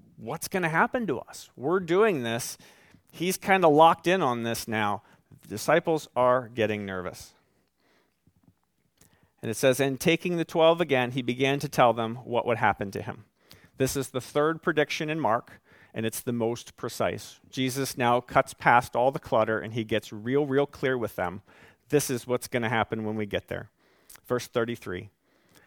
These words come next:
He says, "See, we are going up to Jerusalem, and the Son of Man will be delivered over to the chief priests and the scribes, and they will condemn him to death and deliver him over to the Gentiles.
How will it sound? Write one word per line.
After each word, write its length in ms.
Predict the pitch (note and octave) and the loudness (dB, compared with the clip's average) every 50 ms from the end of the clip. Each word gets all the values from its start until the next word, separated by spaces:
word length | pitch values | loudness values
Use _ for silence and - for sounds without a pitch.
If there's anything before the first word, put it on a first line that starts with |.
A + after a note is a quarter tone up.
| _ _ _ | _ _ _
He 60 | - | -8
says, 200 | - B2+ A#2+ A#2 | -6 -6 -4 -6
"See, 400 | - - - - - G3 G3 F#3 | -8 -8 -8 -4 -2 0 0 2
we 160 | F3 E3 F3 F3 | 4 4 6 4
are 80 | E3+ | 4
going 280 | D#3 E3+ E3 E3+ E3+ E3+ | 6 6 6 6 8 6
up 140 | F3 E3+ - | 6 6 4
to 80 | F#3 | -4
Jerusalem, 600 | E3 D#3+ E3+ E3 D3+ C#3 C3+ - - C#3 C3 C3+ C3 | -4 -2 -4 -2 -2 -2 -4 -4 -4 -4 -2 -2 -2
and 80 | B2+ | -2
the 60 | B2 | -2
Son 220 | A#2+ - - C#3+ D3+ | -2 -2 -2 -2 -2
of 140 | D3+ - C#3+ | -4 -4 -2
Man 260 | C#3 B2+ B2 B2+ C3 | 0 0 0 0 -2
will 80 | B2 | -2
be 100 | B2 B2+ | -4 -2
delivered 420 | B2 B2+ B2+ B2+ C#3+ D#3 D#3+ D#3+ D3 | -2 0 2 2 2 2 4 4 4
over 320 | C#3 C#3 C3+ C3+ C#3 C#3+ | 4 4 4 2 0 -2
to 100 | - - | -2 -6
the 100 | B2 A#2 | -10 -10
chief 300 | - - - D3+ D#3 - | -8 -4 -4 -4 -4 -4
priests 500 | - - - C#3 B2+ B2+ - - - - | -6 -4 -2 -2 -2 -4 -6 -10 -12 -10
and 140 | B2 A#2+ A#2+ | -8 -8 -8
the 40 | A#2+ | -8
scribes, 600 | - - - B2+ A#2 A#2 A2+ A#2 A#2 - - - _ _ _ - - - - _ | -10 -4 2 4 6 6 6 4 2 -4 -14 -16 _ _ _ -20 -20 -20 -20 _
and 140 | - B2 C3 | -4 0 2
they 120 | C#3 D3 | 2 4
will 120 | D3+ D3 C#3 | 4 2 0
condemn 440 | - - C#3 B2+ B2+ D3 D3+ E3+ E3+ | 0 -2 -2 4 4 4 4 4 2
him 140 | F3 F3 E3+ | 0 0 0
to 100 | - F3+ | -2 2
death 340 | C#3+ C#3 B2 A#2+ B2 - C#3 | 4 6 6 6 6 4 -2
and 100 | B2 A#2+ | -2 0
deliver 420 | C3 C3 C#3+ D#3+ E3 D#3+ F3 E3+ | 2 4 6 4 4 4 2 0
him 180 | D#3 E3+ D#3+ - | 0 -2 0 2
over 260 | C#3 C#3+ C#3 C#3+ D3 | 2 2 4 2 0
to 140 | - - C#3+ | -2 -2 -4
the 80 | C#3 | -4
Gentiles. 760 | B2+ B2+ B2 A#2+ B2 - - G2+ F#2 F#2 F2+ F#2+ - - | -2 -2 -4 -4 -2 0 2 2 2 2 0 -4 -10 -16